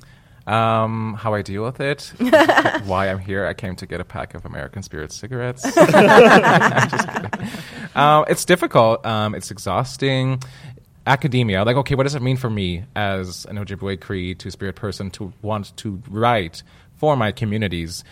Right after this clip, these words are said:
Speaker 1: using basically, like, theory, um,
Speaker 2: Mm-hmm.
Speaker 1: which is great, but it's not accessible. Um, so, like, okay, what does it mean for me to write an essay that's going to become a published piece in so-and-so's journal?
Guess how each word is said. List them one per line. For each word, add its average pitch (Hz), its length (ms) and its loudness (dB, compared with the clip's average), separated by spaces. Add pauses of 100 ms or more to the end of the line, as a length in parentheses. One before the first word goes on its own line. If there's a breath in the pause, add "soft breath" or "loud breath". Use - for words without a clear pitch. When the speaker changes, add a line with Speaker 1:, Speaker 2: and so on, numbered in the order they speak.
(220 loud breath)
Speaker 1:
using 107 840 -2 (640)
basically, 98 480 -4
like, - 200 -12 (140)
theory, 80 640 -8
um, 85 380 -4
Speaker 2:
Mm-hmm. - 120 -8
Speaker 1:
which 131 340 -2
is 113 480 -8
great, 92 560 -4 (360 loud breath)
but 131 100 6
it's 117 120 -2
not 110 100 0
accessible. - 800 -8 (340 loud breath)
Um, 85 320 -2
so, 104 140 -6
like, 98 160 -4 (160)
okay, 101 200 -6
what 92 100 -4
does 98 120 -4
it 92 60 -8
mean 101 140 -2
for 101 100 -10
me 98 100 -4
to 87 80 -4
write 87 220 -4
an 80 100 -10
essay 113 360 -2
that's 92 200 -4
going 95 200 -6
to 90 60 -10
become 92 420 -8
a 87 60 -4
published - 380 -10
piece 104 340 -6
in 92 280 -10
so-and-so's 87 520 -6
journal? 67 400 -10